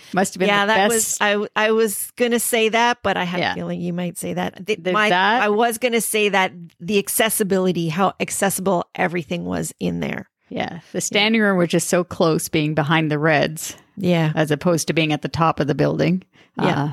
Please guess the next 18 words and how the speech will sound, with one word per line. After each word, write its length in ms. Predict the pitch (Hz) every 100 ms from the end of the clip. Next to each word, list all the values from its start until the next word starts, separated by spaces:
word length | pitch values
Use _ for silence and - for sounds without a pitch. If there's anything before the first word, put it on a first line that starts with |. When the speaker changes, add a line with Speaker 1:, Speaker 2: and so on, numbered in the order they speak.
| -
Speaker 1:
now 360 | - 165 147 147
at 60 | 151
Scotiabank 540 | - 165 151 151 151
Arena. 380 | 156 143 160 208 -
Speaker 2:
Mm-hmm. 380 | 185 170 180 170
Speaker 1:
And 1080 | 151 160 156 156 160 160 160 160 156 - -
the 100 | 190
only 140 | 202 214
thing 80 | 185
I 80 |
didn't 200 | 170 180 151
like 180 | 156
about 120 | 156 156
the 60 |
standing 300 | - 156 156
room 140 | 151 151
was 240 | 147 147
the 440 | 151 147 147 139